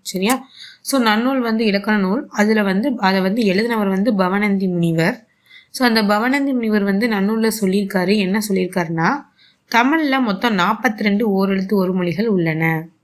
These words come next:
அப்படி குறிப்பிட்டவர் வந்து பவனந்தி முனிவர். நாற்பத்திரெண்டு ஓரெழுத்து ஒரு மொழிகள் இருக்கின்றன. இந்த நாற்பத்திரெண்டுல நாற்பது வந்து நெடில் எழுத்து, ரெண்டு வந்து குறில் எழுத்து. So, குறில் எழுத்து வந்து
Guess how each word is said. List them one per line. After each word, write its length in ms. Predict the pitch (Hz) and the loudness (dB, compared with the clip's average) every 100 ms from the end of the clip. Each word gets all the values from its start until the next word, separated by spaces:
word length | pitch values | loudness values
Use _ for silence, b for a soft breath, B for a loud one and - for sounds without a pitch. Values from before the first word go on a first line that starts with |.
| _ _ _ - | _ _ _ -2
அப்படி 240 | 175 180 | 0 0
குறிப்பிட்டவர் 560 | 175 208 214 202 185 170 | 2 0 2 0 0 0
வந்து 140 | 190 226 | 0 0
பவனந்தி 460 | 180 185 180 175 | 0 0 0 -2
முனிவர். 380 | 175 170 165 160 _ _ _ _ | -2 -2 -4 -8 _ _ _ _
நாற்பத்திரெண்டு 800 | 196 202 214 240 202 208 196 196 233 | 0 2 2 -2 0 0 2 2 0
ஓரெழுத்து 460 | 185 190 180 170 226 | 0 0 -2 0 0
ஒரு 180 | 190 175 | 0 0
மொழிகள் 360 | 180 170 165 214 | 0 0 0 0
இருக்கின்றன. 560 | 185 160 165 156 151 156 156 _ _ _ _ B B B | -2 -4 -4 -4 -6 -8 -14 _ _ _ _ B B B
இந்த 160 | - 180 | -4 0
நாற்பத்திரெண்டுல 720 | 180 185 202 202 175 170 170 269 - 180 | 2 0 -2 0 0 2 0 0 -4 -2
நாற்பது 480 | 165 196 247 247 220 | 0 2 2 0 2
வந்து 200 | 180 202 | 2 2
நெடில் 320 | 190 165 190 | 0 0 0
எழுத்து, 340 | 185 160 156 165 _ _ _ _ _ _ _ _ _ - _ | 0 -2 -6 -14 _ _ _ _ _ _ _ _ _ -20 _
ரெண்டு 320 | 196 196 202 226 | 2 2 2 2
வந்து 220 | 185 185 | 0 0
குறில் 300 | 196 185 180 | 0 0 2
எழுத்து. 280 | 170 165 - _ b b b b | 0 -4 -10 _ b b b b
So, 100 | - 220 | -2 2
குறில் 260 | 247 262 247 | 2 2 0
எழுத்து 200 | 220 202 | 0 0
வந்து 180 | 226 | 0